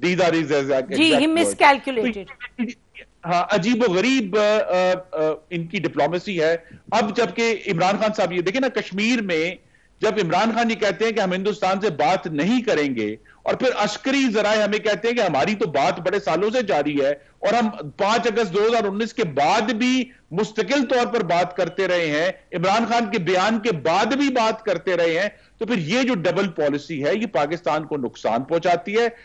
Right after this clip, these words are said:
Speaker 1: दूसरा, कश्मीर में जो गुफ्तगू हो रही है, वो ये इसी वजह से है, शकूक व शुबात इसलिए पैदा हुए हैं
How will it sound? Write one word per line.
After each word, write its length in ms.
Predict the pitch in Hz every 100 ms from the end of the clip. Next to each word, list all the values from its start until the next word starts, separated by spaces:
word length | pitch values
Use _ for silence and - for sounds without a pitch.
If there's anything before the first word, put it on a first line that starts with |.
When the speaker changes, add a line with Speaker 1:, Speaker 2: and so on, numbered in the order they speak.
| - -
Speaker 1:
दूसरा, 340 | 226 240 277 269
कश्मीर 460 | 233 226 208 220
में 80 | 214
जो 100 | 185
गुफ्तगू 540 | 156 151 165 147 117
हो 80 | 110
रही 160 | 147 202
है, 60 |
वो 100 | 220
ये 160 | 180 190
इसी 180 | 175 180
वजह 240 | 131 123
से 240 | 113 110 104
है, 320 | 151 185 - -
शकूक 360 | 190 160 202
व 80 | 208
शुबात 380 | 185 170 170 165
इसलिए 280 | 147 156 170
पैदा 280 | 135 120 120
हुए 280 | 110 120
हैं 240 | 123 165